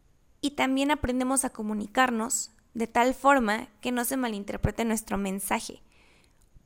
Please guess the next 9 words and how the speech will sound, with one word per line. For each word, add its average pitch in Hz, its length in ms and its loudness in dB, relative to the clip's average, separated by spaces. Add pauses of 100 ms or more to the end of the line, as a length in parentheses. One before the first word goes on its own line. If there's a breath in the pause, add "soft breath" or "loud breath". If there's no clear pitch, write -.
(140)
Porque 285 300 10
después 302 640 0 (400)
de 269 200 6
un 285 140 4
casi 269 380 2
algo, 233 420 2 (540 soft breath)
de 247 240 2
un 285 340 0 (380)
casi 330 440 2